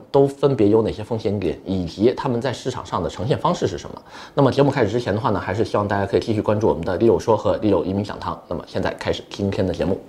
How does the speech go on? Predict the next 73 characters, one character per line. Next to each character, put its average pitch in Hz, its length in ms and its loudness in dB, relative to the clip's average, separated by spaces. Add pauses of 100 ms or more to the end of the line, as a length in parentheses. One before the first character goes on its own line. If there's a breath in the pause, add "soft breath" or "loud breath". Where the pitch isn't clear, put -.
(480 loud breath)
Hello， 170 220 8
大 170 100 10
家 160 80 8
好， 131 300 6
今 151 200 8
天 165 180 10
呢 127 120 8
给 98 120 8
大 113 80 8
家 117 80 8
介 131 120 8
绍 117 200 8
三 131 260 6
种 92 160 6
啊， 76 300 2
就 104 100 6
是 90 280 6
普 82 280 2
通 160 180 8
人 117 160 8
有 107 240 10
可 87 280 6
能 95 280 6 (140)
哈， - 180 -8 (100)
有 110 140 8
可 95 200 2
能 95 280 4
而 123 160 4
已 135 100 6
啊， 104 200 6
不 113 60 2
是 110 120 -2
一 98 60 2
定 120 160 0
啊， 107 180 0 (140)
有 101 140 6
可 - 120 -2
能 95 140 0
能 98 120 0
移 104 100 2
民 104 100 0
新 110 120 -6
加 104 60 -2
坡 101 140 -4
的 95 60 -4
方 110 200 -2
式。 - 220 -2 (420 loud breath)
那 156 80 2
么 143 80 8
分 185 200 6
别 156 100 10
是 160 120 6
什 92 120 -2
么 98 80 -2
呢？ 156 160 2 (140 loud breath)
我 101 100 2
们 101 160 0
先 147 180 0
回 107 220 2
忆 165 100 4
一 87 140 2
下 69 300 -6
啊， 78 160 -10
新 - 160 -4
加 135 80 4
坡 127 180 4
移 101 140 0
民 120 160 0
的 120 140 2
八 139 180 2
大 135 140 0
类 104 180 2
别 78 200 -4